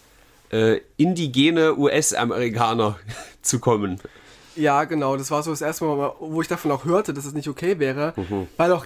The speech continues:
Speaker 2: ich einst, äh, im Kindergarten als, äh, wie hieß der von Schule des Manitou? Winnie Touch gega-
Speaker 1: Ja.
Speaker 2: gegangen bin.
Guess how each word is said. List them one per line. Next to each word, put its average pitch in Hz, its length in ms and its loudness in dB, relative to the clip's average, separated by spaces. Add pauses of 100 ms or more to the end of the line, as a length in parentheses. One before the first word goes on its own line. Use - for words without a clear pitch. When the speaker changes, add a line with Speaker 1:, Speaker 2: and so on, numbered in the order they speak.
(100)
Speaker 2:
ich 233 420 0
einst, 185 720 0
äh, 170 300 2
im 165 100 0
Kindergarten 165 800 2
als, 151 640 0
äh, 160 460 4 (1700)
wie 151 160 -8
hieß 185 200 -2
der 180 320 0 (320)
von 151 500 0 (160)
Schule 160 200 -8
des 151 120 -10
Manitou? 175 540 -4 (240)
Winnie 196 220 2
Touch - 360 -6
gega- 147 100 -10
Speaker 1:
Ja. 123 80 -4
Speaker 2:
gegangen 107 380 -2
bin. 127 260 -6